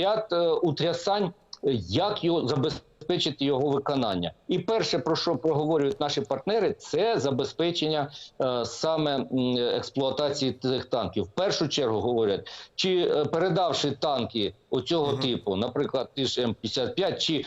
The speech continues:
Speaker 1: зможе ця країна або хтось з країн-партнерів забезпечити передачу для них боєприпасів. Крім іншого, де вони будуть ремонтуватися? Чи є, наприклад, компетенції власної України, чи треба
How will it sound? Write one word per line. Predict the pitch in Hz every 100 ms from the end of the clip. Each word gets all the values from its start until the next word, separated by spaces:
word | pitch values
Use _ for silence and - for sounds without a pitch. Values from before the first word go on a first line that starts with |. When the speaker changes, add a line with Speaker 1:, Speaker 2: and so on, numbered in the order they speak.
| - -
Speaker 1:
зможе | 156 170 147
ця | - 180 175
країна | 139 127 120 107 107
або | 139 135 165 131
хтось | - 156 -
з | -
країн-партнерів | 147 143 127 143 123 - 185 160 113 - -
забезпечити | 104 135 143 - 170 139 123
передачу | - 123 117 139 135
для | 110 110
них | 120 117 107
боєприпасів. | 110 104 107 - 82 - 67 - - - -
Крім | 165 196 190
іншого, | 151 - 113 101
де | 104 180 202 -
вони | 139 139 160
будуть | 147 135 147 139
ремонтуватися? | 135 139 - 127 107 - 78 - 80 -
Чи | 151
є, | 156 139 135 190
наприклад, | 175 165 156 151 -
компетенції | 147 151 160 156 - 151
власної | 143 147 - 143
України, | 139 151 170 165
чи | - 139
треба | - 151 151 139